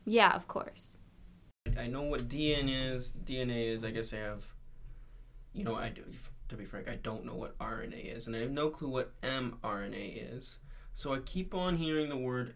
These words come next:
Speaker 2: M R N A vaccine. What does this mean?
Speaker 1: Yeah, so there are three types of R N A.
Speaker 2: Hmm.
Speaker 1: Both of the recently approved vaccines are M R N A vaccines, like you said.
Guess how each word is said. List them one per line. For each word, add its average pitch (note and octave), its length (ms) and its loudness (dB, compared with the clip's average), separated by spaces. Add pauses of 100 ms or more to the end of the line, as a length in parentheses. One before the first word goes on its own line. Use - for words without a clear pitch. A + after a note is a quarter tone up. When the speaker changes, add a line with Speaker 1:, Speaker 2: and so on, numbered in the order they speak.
(100)
Speaker 2:
M D3 280 0
R B2+ 180 0
N A#2+ 100 2
A A#2 100 2
vaccine. A2 800 -4
What B2+ 360 -2
does A#2 280 -4
this A2 300 -8
mean? B2 320 -10 (580)
Speaker 1:
Yeah, D4+ 280 6
so G3+ 580 8
there G3+ 180 8
are F#3+ 220 8
three A#3 360 8
types F3 520 6
of F#3+ 400 6
R F3+ 180 6
N F#3+ 140 6
A. A3+ 300 4 (100)
Speaker 2:
Hmm. A2+ 140 -4 (440)
Speaker 1:
Both G3+ 300 8
of F#3+ 160 4
the G3+ 100 4
recently F#3+ 500 6
approved F#3 440 6
vaccines F3+ 840 4
are E3+ 400 4
M D#3+ 200 4
R F3 140 6
N F#3 100 4
A D#3 100 0
vaccines, E3 540 0
like - 180 -2
you G3+ 60 2
said. F#3+ 400 4